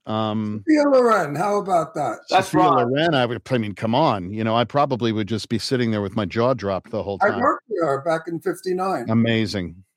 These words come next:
Speaker 2: And she's
Speaker 1: Amazing.
Speaker 2: wonderful. I love her.
Speaker 1: Um, yeah, there's, that's the thing is there's so many brilliant, uh, actresses just through history that I would, I mean,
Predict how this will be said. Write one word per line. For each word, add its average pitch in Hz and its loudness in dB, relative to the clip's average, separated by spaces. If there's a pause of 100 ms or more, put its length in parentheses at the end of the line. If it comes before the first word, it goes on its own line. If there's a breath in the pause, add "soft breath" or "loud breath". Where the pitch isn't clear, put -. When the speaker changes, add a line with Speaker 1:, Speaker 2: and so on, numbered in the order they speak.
Speaker 2:
And 147 -4
she's 196 -6
Speaker 1:
Amazing. 107 -4
Speaker 2:
wonderful. 175 -2 (100)
I 127 -2
love 143 -2
her. - -14
Speaker 1:
Um, 113 2 (800)
yeah, 147 2
there's, 156 -2
that's 175 -2
the 185 0
thing 175 0
is 123 -2
there's 135 0
so 180 0
many 180 4
brilliant, 143 -2 (160)
uh, 120 2 (100)
actresses 110 -2 (560)
just - -4
through 127 0 (240)
history 113 -2
that 107 -4
I 113 2
would, 98 -4 (1400)
I 120 -2
mean, 131 2